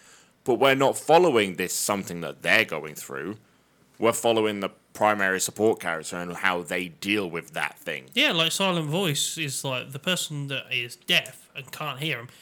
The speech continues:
Speaker 2: is a support character
Speaker 1: It's
Speaker 2: to
Speaker 1: not their
Speaker 2: the
Speaker 1: movie,
Speaker 2: other
Speaker 1: yeah.
Speaker 2: person.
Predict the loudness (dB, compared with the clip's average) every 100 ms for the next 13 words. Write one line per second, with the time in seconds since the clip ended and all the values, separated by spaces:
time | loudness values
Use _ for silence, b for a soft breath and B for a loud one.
0 | b b b -4 -2 -2 -2 -4 -6 -6
1 | -10 -2 0 0 2 4 4 4 0 2
2 | 2 -2 -10 -2 0 2 0 4 4 4
3 | 2 -4 -8 -16